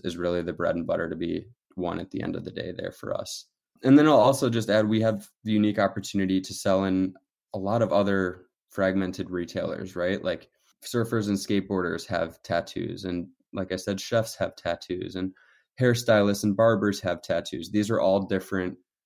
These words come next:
wholesale channels that tattoos are pretty much the only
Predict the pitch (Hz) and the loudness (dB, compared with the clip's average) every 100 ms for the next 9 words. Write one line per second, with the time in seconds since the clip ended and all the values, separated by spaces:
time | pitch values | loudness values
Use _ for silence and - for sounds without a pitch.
0 | _ 131 131 120 101 - 98 92 92 85 | _ 0 2 2 2 2 -2 -2 -4 -4
1 | 95 87 - _ _ - 104 101 123 101 | -2 0 -2 _ _ 0 2 4 2 2
2 | - _ _ - 101 98 - 127 120 104 | -6 _ _ -4 -2 -2 -2 0 2 2
3 | - 98 - 95 95 92 85 82 | 0 -4 0 2 2 2 -2 -6